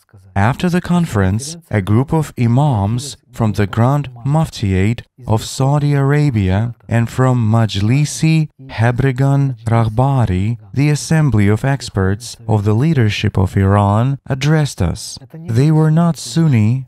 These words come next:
or Shia, they were Muslims. And they said that for a long time, for many years, they had been thoroughly studying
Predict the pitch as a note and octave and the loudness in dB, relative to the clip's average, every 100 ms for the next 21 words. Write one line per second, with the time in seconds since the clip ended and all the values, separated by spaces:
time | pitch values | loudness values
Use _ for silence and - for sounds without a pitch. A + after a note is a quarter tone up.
0 | _ C3 C3+ - - D#3 G#2+ E2+ - - | _ -2 0 -2 0 2 2 0 -6 -18
1 | - - A2 D3 D#3 D#3 D3+ G2+ F2 G2+ | -12 0 2 4 4 2 2 0 -2 -4
2 | - - - _ B2+ C3 D#3 F#2+ E2+ A#2 | -10 -16 -20 _ -20 -16 -4 -2 0 2
3 | F3 - D#3+ D#3+ A#2+ G#2 G#2+ G#2 G2 G#2+ | 0 0 0 0 2 0 2 2 4 2
4 | D3+ D#3+ D#3 E3 B2 A2 A#2+ D3 C3 C3 | 0 -2 -2 0 0 0 -2 -6 -14 -18
5 | - - G2 F#2 B2+ F3+ E3+ F3+ F3 G#2+ | -18 -6 -2 2 2 2 2 2 2 2
6 | F#2 G2 - - - A#2+ A2+ B2+ D3+ C#3+ | 0 -2 -8 -8 0 0 2 0 0 0
7 | C#3+ C#3 - - C#3+ D3+ D3 D#3 D3 - | 0 0 -2 0 2 2 2 0 -2 -4
8 | D#3 C#3 G2 F#2+ G#2 | -2 2 2 2 0